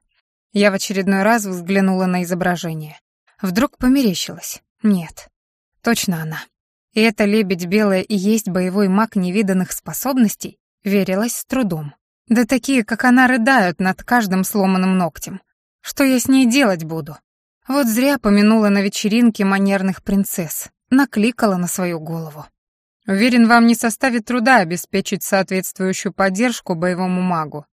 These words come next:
не помочь ему полностью раскрыть свои таланты. Конечно, если у вас имеется веская причина для отказа, я готов её выслушать, вкратчиво пообещал лорд Рэндалл.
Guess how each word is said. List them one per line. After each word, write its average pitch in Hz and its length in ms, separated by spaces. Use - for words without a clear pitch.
не 196 140
помочь 226 400
ему 220 240
полностью 220 500
раскрыть 208 420
свои 202 220
таланты. 156 640
Конечно, 214 460
если 214 380
у 208 60
вас 214 240
имеется 196 440
веская 190 440
причина 190 520
для 165 200
отказа, 226 640
я 240 260
готов 247 480
её 160 340
выслушать, - 720
вкратчиво 190 640
пообещал 196 720
лорд 185 420
Рэндалл. 160 460